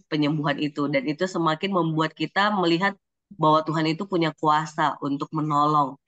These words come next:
untuk memberikan, eh, yang terbaik buat anak-anaknya, begitu ya. Jadi Ibu Bapak terkasih, eh, pembacaan teks Alkitab kita ini yang satu sisi selain Yesus memang tadi yang dibilang Bude Puji, peduli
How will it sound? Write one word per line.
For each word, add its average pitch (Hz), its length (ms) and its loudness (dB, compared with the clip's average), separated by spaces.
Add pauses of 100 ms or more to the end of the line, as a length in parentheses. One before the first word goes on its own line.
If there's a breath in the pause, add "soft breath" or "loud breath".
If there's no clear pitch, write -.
(240)
untuk 160 480 -2
memberikan, 151 960 0
eh, 147 240 0
yang 147 240 -2
terbaik 151 480 0
buat 143 240 -2
anak-anaknya, 139 840 -4
begitu 135 480 -6
ya. 160 180 -2 (300 loud breath)
Jadi 196 260 0
Ibu 208 220 0
Bapak 190 260 2
terkasih, 233 640 0 (400)
eh, 180 180 2
pembacaan 208 720 2
teks 202 240 -4
Alkitab 208 480 -2
kita 202 260 -2
ini 240 320 4
yang 220 240 0 (380)
satu 202 340 -2
sisi 208 400 -2
selain 202 380 2
Yesus 196 340 -2
memang 190 320 0
tadi 180 240 2
yang 185 140 2
dibilang 175 260 2
Bude 170 160 2
Puji, 170 380 0
peduli 196 720 2